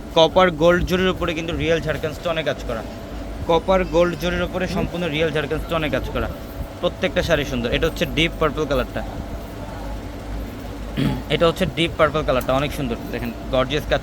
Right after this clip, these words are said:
করা, রিয়েল ঝাড়খান্ড স্টোন এবং কপার জরির কাজ করা। প্রত্যেকটা শাড়ি সুন্দর। যারা এই শাড়িগুলো নিতে চান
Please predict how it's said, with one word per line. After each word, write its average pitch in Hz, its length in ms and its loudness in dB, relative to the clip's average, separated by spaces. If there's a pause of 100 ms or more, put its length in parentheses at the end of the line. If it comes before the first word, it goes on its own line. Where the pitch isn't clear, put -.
করা, 131 120 2
রিয়েল 135 260 0
ঝাড়খান্ড 135 300 -2
স্টোন 160 240 -2
এবং 139 160 -2 (380)
কপার 147 280 2
জরির 143 200 2
কাজ 131 240 0
করা। 139 180 2 (420)
প্রত্যেকটা 180 480 0
শাড়ি 151 200 2
সুন্দর। 123 220 -2
যারা 151 240 4
এই 160 80 4
শাড়িগুলো 170 380 2
নিতে 160 220 -2
চান 170 160 0